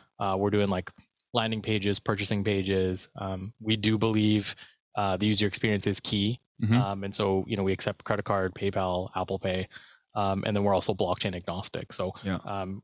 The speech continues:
Speaker 1: we try to simplify the user experience. Uh, you know, our kind of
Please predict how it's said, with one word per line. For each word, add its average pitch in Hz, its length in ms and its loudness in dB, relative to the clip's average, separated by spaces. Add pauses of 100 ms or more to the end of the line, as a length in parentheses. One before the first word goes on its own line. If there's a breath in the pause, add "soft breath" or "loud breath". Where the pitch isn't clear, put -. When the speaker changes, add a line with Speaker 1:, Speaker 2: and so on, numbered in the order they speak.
Speaker 1:
we 117 160 2
try 120 180 2
to 104 180 0
simplify 107 600 2
the 95 80 0
user 95 240 2
experience. 98 540 -2
Uh, - 340 -10
you 117 140 2
know, 104 100 2
our 104 260 4
kind 104 180 0
of 92 140 -2